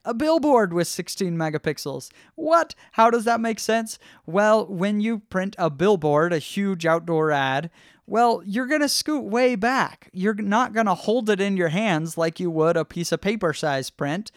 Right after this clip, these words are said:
We're gonna scoot way, way, way, way, way back. We're gonna be in our cars on the street. And because the viewing distance has increased,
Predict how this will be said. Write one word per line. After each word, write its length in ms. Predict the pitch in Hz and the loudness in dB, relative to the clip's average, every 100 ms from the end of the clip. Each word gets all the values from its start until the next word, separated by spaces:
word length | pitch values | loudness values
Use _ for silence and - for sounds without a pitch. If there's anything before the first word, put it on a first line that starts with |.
| - _ | -20 _
We're 120 | 240 269 | -6 -2
gonna 180 | 269 | -2
scoot 300 | 262 - 247 | -4 -4 -4
way, 260 | 190 214 226 | 0 2 2
way, 160 | 240 208 | 2 0
way, 180 | 196 | 0
way, 180 | 180 185 | 0 0
way 200 | 170 160 | 2 0
back. 380 | 151 147 143 - | 0 0 0 -2
We're 80 | 156 | -2
gonna 180 | 170 165 | -2 -4
be 140 | 160 | -2
in 80 | 156 | -2
our 100 | 147 | -2
cars 400 | - 143 139 139 | -2 0 0 -4
on 160 | 135 | -6
the 100 | 139 | -8
street. 480 | - - 247 208 - _ - _ - | -10 -6 -4 -4 -6 _ -20 _ -8
And 140 | 170 | -4
because 340 | 190 240 226 | 0 0 0
the 120 | 165 151 | -2 -4
viewing 560 | 139 156 254 285 233 | -2 0 2 2 0
distance 480 | 170 160 - 151 - | 0 -2 -4 -6 -2
has 220 | 151 135 | -2 -2
increased, 600 | 143 139 - 151 185 - | -4 -4 -2 -2 -2 -6